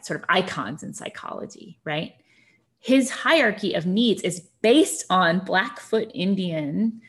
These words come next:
tradition, ways of creating community and self-actualization through community. Nowhere in his work does that, is he, is, is the Blackfoot Indian tribe given credit. Nowhere.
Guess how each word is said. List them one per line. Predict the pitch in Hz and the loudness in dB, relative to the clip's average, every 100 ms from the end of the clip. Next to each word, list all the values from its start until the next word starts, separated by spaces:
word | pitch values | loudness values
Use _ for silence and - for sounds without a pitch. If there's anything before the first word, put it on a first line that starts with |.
| _ _ - | _ _ -6
tradition, | 190 190 208 - 151 160 208 208 - | 0 4 4 2 -2 -2 -4 -6 -10
ways | 175 190 196 214 214 - 170 | 0 4 6 6 4 0 -2
of | 160 160 | -2 -2
creating | - - 170 180 220 202 202 | -6 -4 2 4 4 4 2
community | 196 165 160 165 160 160 156 170 - - - | -2 -2 -2 -2 -4 -6 -8 -10 -14 -14 -6
and | 170 | -6
self-actualization | - 185 180 - 156 - 160 151 156 156 - - | 0 0 0 -2 -4 -2 -4 -2 -4 -6 -8 -10
through | 156 151 147 | -8 -8 -8
community. | - 135 143 139 - - - _ _ _ - | -6 -6 -6 -8 -12 -16 -20 _ _ _ -2
Nowhere | 196 285 370 339 240 | 6 8 8 6 6
in | 175 | 4
his | 175 - | 0 -8
work | - - - | -12 -14 -10
does | 165 - | -8 -4
that, | - | -4
is | 165 | -4
he, | - 175 - - | -4 -6 -6 -6
is, | 175 - _ _ - | -4 -4 _ _ -4
is | 180 147 | -4 -2
the | 160 | -2
Blackfoot | 170 160 - 156 | 0 0 0 -4
Indian | - 160 156 156 | -2 -4 -4 -8
tribe | - 139 - | -6 -8 -6
given | 151 147 | -8 -8
credit. | - - - _ _ - | -8 -10 -10 _ _ 2
Nowhere. | 202 190 117 - | 4 6 2 -4